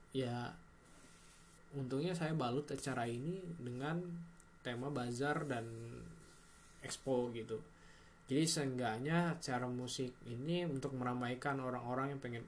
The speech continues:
punya usaha dan segala macam. Dan jujur itu panitia pertama aku yang jadi ketuanya. Dan wow, ternyata jadi ketua itu pressure-nya berat banget.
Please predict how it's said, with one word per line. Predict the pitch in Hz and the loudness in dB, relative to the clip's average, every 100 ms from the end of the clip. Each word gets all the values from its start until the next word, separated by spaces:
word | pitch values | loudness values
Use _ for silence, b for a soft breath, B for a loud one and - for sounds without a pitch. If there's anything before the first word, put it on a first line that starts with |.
| - | -8
punya | 117 110 | -4 -4
usaha | 110 147 131 143 131 | -2 -2 0 0 0
dan | 120 | -2
segala | 117 120 117 | -6 -6 -6
macam. | 113 120 117 - 120 | -4 -4 -6 -6 -4
Dan | 120 120 117 120 | -2 -2 -2 -4
jujur | 123 127 190 175 - 120 | -2 6 8 8 8 -2
itu | 127 180 170 | -2 2 2
panitia | - 127 131 131 131 127 | 4 4 4 -2 2 2
pertama | 123 123 123 123 131 156 165 151 | 0 0 2 2 2 6 8 6
aku | - 151 | 4 4
yang | 131 127 | 4 4
jadi | 127 123 | 4 2
ketuanya. | 123 127 117 113 131 165 180 170 B B B B B B - - - | 0 0 0 0 0 2 0 -4 B B B B B B -20 -20 -8
Dan | 131 123 117 117 127 | -2 -2 -2 -6 -2
wow, | 165 165 143 123 - | 2 4 2 -2 -4
ternyata | 131 123 127 | -4 -4 -2
jadi | 147 135 | 0 2
ketua | - - 143 | 2 4 6
itu | 135 160 | 6 6
pressure-nya | - 123 - - 147 170 | 2 0 2 4 6 8
berat | 135 127 120 | 6 4 0
banget. | 131 143 143 | 2 4 4